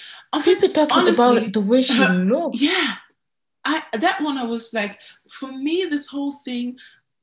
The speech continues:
Speaker 1: don't matter, don't kita for the Derek Jackson thing, yeah. But the people's reaction was really like, I, I was observing people's reaction. Parce que moi, j'étais en Clubhouse. En fait, je te dis, there were so many, there were just way too many chat rooms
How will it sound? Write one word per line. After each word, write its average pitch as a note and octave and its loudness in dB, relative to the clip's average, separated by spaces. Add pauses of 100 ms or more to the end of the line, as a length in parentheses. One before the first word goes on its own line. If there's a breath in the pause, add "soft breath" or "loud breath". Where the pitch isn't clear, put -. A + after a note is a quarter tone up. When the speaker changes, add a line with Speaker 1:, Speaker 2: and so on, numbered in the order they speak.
(120)
Speaker 1:
don't C#4 -2
matter, F#3+ -6
don't A#3+ -12
kita F#3 -12
for F#3 -14
the F3+ -12
Derek F#3+ -8
Jackson G3+ -10
thing, A3 -6
yeah. F3+ -8 (380 soft breath)
But A#3+ -6 (1080)
the C#4+ -6
people's F4 -6
reaction B3+ -6
was F#3 -10
really D4+ -2
like, G3 -8
I, C4+ -8
I B3 -8
was E4+ -4
observing A#3 -6
people's A3+ -10
reaction. G3+ -10 (320 loud breath)
Parce G3+ -8
que A3+ -6
moi, C#4 0
j'étais F4 -6
en F3+ -6
Clubhouse. C4 -6 (380 soft breath)
En G#3 -4
fait, A#3 -4 (160)
je - -6
te G#3 -6
dis, A#3 -4 (320)
there G3 2
were G3+ -2
so B3 -4
many, F3+ -2
there E3+ -4
were F#3+ 0
just G3+ -10
way A3 -2
too A3 -8
many F#3 -4
chat - -8
rooms E3 -8